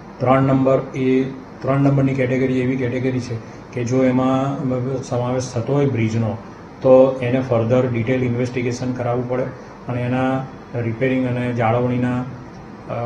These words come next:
અંદાજો તૈયાર કરીને એની જાળવણી કરવાની થાય, એ રીતે એને રિપેરિંગ કરાવવાનું થાય. અને ચાર નંબર એટલે ઇમિડિયેટ ઇફેક્ટથી એને રિપેરિંગ કરાવવાનું અને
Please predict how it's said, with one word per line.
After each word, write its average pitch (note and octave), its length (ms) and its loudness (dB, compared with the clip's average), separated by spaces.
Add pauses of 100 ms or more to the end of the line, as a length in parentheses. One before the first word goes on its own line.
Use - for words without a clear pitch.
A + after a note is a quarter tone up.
(160)
અંદાજો B2+ 400 4
તૈયાર B2 300 2
કરીને A#2+ 340 -2
એની B2 340 -2 (220)
જાળવણી A2+ 400 0 (280)
કરવાની A2 340 -4
થાય, A2+ 240 -2 (440)
એ B2+ 80 -2
રીતે A#2+ 220 -2
એને A#2+ 160 0
રિપેરિંગ A#2+ 400 0
કરાવવાનું G2+ 500 -6
થાય. F#2+ 100 -8 (460)
અને C3+ 120 -2
ચાર C3+ 360 4
નંબર C3 340 2 (260)
એટલે C3 520 0
ઇમિડિયેટ C#3+ 540 0
ઇફેક્ટથી - 460 -4
એને B2+ 180 0
રિપેરિંગ C#3 400 0
કરાવવાનું C#3+ 760 -4
અને C3 240 -2